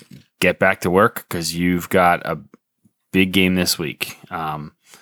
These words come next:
and don't believe it's like last year where, you know, looking back, it was, "Oh man, we had to win that game to get in."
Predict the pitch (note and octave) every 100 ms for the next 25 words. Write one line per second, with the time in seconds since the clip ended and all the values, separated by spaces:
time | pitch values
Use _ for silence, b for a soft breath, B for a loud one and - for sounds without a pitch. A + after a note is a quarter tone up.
0 | b b b b _ F#2 E2 D#2+ D#2 D2
1 | B B _ _ _ _ _ _ _ _
2 | _ _ - - F#2 G2+ - E2+ G2 A2
3 | C3 A2 F2 F#2+ F2+ F2 F2+ G2+ - G#2+
4 | A2 G2 F2 E2 E2 D#2 F2+ D#2+ - -
5 | - F#2 F#2 - E2+ D#2+ F2 E2 F2 E2
6 | E2 - C#2+ D#2+ E2 E2 F2 F#2+ E2+ E2
7 | E2+ D#2 F2 E2 D#2+ D#2+ F2 A2